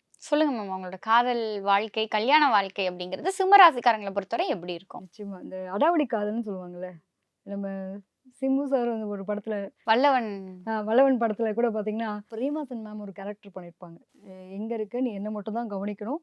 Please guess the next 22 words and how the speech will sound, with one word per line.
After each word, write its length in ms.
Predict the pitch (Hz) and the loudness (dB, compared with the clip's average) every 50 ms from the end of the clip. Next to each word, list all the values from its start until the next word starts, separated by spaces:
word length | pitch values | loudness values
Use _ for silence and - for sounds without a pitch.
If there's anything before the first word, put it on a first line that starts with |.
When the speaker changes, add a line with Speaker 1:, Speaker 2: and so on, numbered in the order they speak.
| _ | _
Speaker 2:
so 180 | _ _ 202 190 | _ _ -18 -14
வேற 160 | 185 196 202 208 | -12 -8 -6 -6
எதையும் 280 | 208 202 226 240 233 | -4 -4 -2 -2 -2
யோசிக்கவே 420 | 214 220 214 - 240 - 226 240 254 | -4 -4 -6 -6 -6 -4 -2 -2 -2
கூடாது" 380 | 247 - 220 220 220 214 208 240 269 | -2 -2 -6 -6 -4 -2 2 2 2
அப்படிங்கிற 340 | 247 208 208 208 214 208 | 2 2 -2 -2 -2 -2
அளவுக்கு 360 | 208 208 226 254 269 240 269 240 | -4 -2 0 0 0 0 0 -2
கொண்டு 200 | - 220 220 226 | -2 -2 -4 -4
போகக்கூடிய 340 | 202 226 208 190 208 202 190 | -4 -6 -6 -4 -4 -6 -6
காதல்லாம் 460 | - 202 202 208 214 214 214 226 233 | -4 -4 -4 -2 -2 -4 -2 -4 -4
எங்க 140 | 220 208 208 | -4 -4 -4
இருக்குன்னா, 280 | 208 202 - 220 240 214 214 202 196 _ _ _ _ _ _ - | -4 -4 -4 -4 -4 -4 -4 -6 -8 _ _ _ _ _ _ 0
சிம்மத்துல 380 | 262 294 320 311 247 247 202 | 2 4 4 4 2 2 2
இருக்கும். 260 | 180 - - - - _ _ - - - _ _ _ - | 0 -2 -4 -10 -18 _ _ -18 -18 -18 _ _ _ 0
அதிகாரத்துவமான 720 | 240 254 359 370 440 427 359 - 339 320 320 320 330 330 | 2 4 4 4 4 2 2 2 4 6 6 6 6 6
காதல். 240 | 262 247 208 190 190 | 4 2 2 2 2
Actually 280 | 240 277 262 - 381 349 | 2 0 2 4 4 6
அவங்க 260 | 285 247 233 220 202 | 6 4 4 0 2
ரியலா 360 | 208 247 285 320 339 359 370 359 | 4 6 6 6 6 6 4 4
ரொம்ப 300 | 320 247 240 262 311 381 392 | 2 2 2 2 2 2 4
லவ் 180 | 330 269 240 208 | 4 4 2 4
பண்ணுவாங்க, 400 | 247 240 220 202 190 180 175 | 2 0 0 0 -4 -6 -4